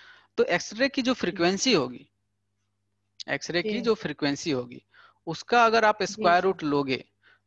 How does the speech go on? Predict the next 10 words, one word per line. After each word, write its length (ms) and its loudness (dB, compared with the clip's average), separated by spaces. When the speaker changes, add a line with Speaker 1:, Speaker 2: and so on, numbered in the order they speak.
Speaker 1:
तो 80 -2
वो 120 4
बराबर 420 4
होगा 400 0
एक 220 0
कांस्टेंट 600 0
ए 140 4
के 200 -2
और 240 2
ये 100 2